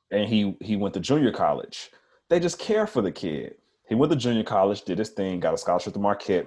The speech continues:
His senior night, he brings his adopted family on the court.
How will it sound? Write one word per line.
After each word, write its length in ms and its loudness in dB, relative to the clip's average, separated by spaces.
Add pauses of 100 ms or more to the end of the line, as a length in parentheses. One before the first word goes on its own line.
His 200 -4
senior 280 0
night, 200 0
he 100 -2
brings 280 -4
his 100 -4
adopted 480 0
family 520 -2 (560)
on 160 -2
the 80 -2
court. 400 -4